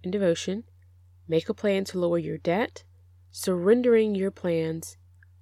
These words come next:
and trusting God with your future, surround yourself with positive people, and receive joy from God that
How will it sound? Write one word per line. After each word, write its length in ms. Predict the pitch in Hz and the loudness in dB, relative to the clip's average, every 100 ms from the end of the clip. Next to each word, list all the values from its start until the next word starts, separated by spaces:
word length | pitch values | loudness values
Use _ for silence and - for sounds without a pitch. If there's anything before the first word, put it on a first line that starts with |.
| - | -12
and 140 | 160 | -8
trusting 400 | - 165 - 196 | -4 -4 -2 -2
God 300 | 175 156 160 | -2 -2 -4
with 160 | 160 175 | -6 -8
your 100 | 208 | -10
future, 480 | 185 175 - 208 - _ _ _ _ _ - _ | -8 -8 -6 -8 -8 _ _ _ _ _ -20 _
surround 680 | - 190 160 180 202 240 208 | -8 -6 -2 0 2 0 0
yourself 440 | 196 - 165 - | -4 -2 -4 -2
with 140 | 185 | -8
positive 460 | - 170 170 185 208 | -6 -6 -6 -6 -8
people, 480 | - 165 170 175 190 _ _ - _ - | -10 -8 -6 -6 -8 _ _ -20 _ -8
and 160 | 175 | -6
receive 600 | 170 165 - 196 190 190 - - | -4 -6 -2 -2 -2 -6 -10 -14
joy 540 | - 190 180 175 175 196 | -4 0 0 0 -2 -6
from 340 | - 160 165 | -6 -6 -4
God 360 | 160 156 156 - | -6 -8 -8 -10
that 180 | - | -14